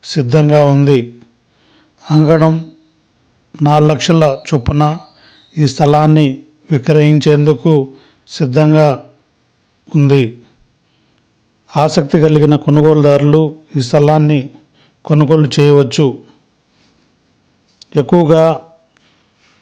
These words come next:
ఆధునిక, ఉన్నత వర్గాల ప్రజలు ఈ ప్రాంతంలో నివసిస్తున్నారు. ఈ స్-,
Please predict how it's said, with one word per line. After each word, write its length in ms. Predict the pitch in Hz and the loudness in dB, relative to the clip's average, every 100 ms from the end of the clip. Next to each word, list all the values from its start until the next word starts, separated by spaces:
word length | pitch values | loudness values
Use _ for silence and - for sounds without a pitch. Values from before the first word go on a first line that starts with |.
| _ _ _ 170 | _ _ _ -2
ఆధునిక, 460 | 151 156 160 160 165 | 0 2 2 2 2
ఉన్నత 480 | 160 147 151 156 156 | 2 2 2 2 2
వర్గాల 520 | 143 139 131 151 147 | 2 0 0 0 0
ప్రజలు 680 | 127 139 143 151 143 127 - _ _ _ _ _ - | 0 0 0 2 0 0 -8 _ _ _ _ _ -4
ఈ 360 | 151 143 117 120 _ _ _ _ - | 0 0 -2 -8 _ _ _ _ -6
ప్రాంతంలో 840 | 156 151 143 156 156 151 139 208 - 156 | -2 0 0 2 2 2 0 -6 -10 -2
నివసిస్తున్నారు. 960 | 143 135 147 - 156 147 147 147 117 - _ _ _ _ - - _ _ _ _ _ - | 0 0 -2 -2 0 2 2 0 -2 -6 _ _ _ _ -20 -20 _ _ _ _ _ -4
ఈ 160 | 160 160 | 0 0
స్-, 180 | - | -2